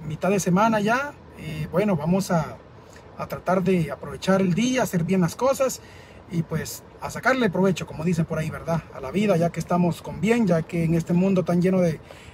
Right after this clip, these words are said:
eh, dolencias, enfermedades, donde mucha gente, pues, está pasando a,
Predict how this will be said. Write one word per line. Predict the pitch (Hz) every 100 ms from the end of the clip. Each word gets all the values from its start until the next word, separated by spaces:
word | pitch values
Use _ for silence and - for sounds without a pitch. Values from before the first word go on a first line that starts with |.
| -
eh, | 151 147 143
dolencias, | 143 175 208 185 165
enfermedades, | 165 156 147 170 196
donde | 170 151
mucha | 170 160
gente, | 180 170
pues, | - 143
está | - 170 165 143
pasando | 156 - 185 175 156
a, | -